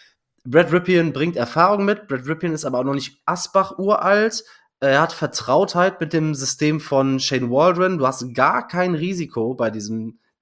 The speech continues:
je nachdem, man muss mal gucken, wie die Vertragsdetails aussehen. Ich hab jetzt auch noch nämlich, äh, nämlich auch noch keine Zahlen, ähm, gefunden, aber vom Spielstil und vom Charakter, was man so hört,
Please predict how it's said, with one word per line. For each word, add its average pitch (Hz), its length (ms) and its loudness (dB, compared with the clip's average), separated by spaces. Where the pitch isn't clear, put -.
je 117 120 -8
nachdem, 110 260 -4
man 107 80 0
muss 107 120 -4
mal 110 60 -6
gucken, 127 240 -6
wie 107 60 -6
die 95 80 -16
Vertragsdetails 123 840 -4
aussehen. 143 380 4
Ich 135 100 0
hab 139 80 2
jetzt 135 140 0
auch 135 100 4
noch 151 160 4
nämlich, 147 340 0
äh, 131 280 0
nämlich 127 200 0
auch 127 60 -2
noch 151 120 -2
keine 147 200 0
Zahlen, 147 640 0
ähm, 135 420 -2
gefunden, 135 540 -2
aber 123 340 0
vom 151 160 -2
Spielstil 196 760 -4
und 139 140 -8
vom 139 180 -8
Charakter, 143 500 -2
was 139 160 -4
man 135 140 -6
so 113 180 -6
hört, 156 440 -2